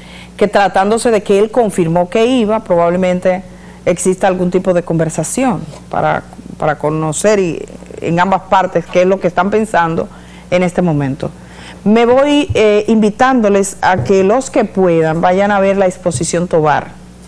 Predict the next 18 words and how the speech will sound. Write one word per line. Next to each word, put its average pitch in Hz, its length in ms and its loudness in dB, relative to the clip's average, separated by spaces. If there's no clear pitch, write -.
que 196 460 2
es - 240 -4
una 208 220 2
joya. 143 400 -4
La 202 220 4
extendieron 208 560 0
un 202 160 2
mes, 285 340 -2
eh, 180 100 2
se 196 220 0
terminaba 190 580 2
este 185 200 0
día 190 180 2
seis, 269 400 0
pero 170 180 0
la 170 80 2
han 185 120 -2
extendido, 269 680 0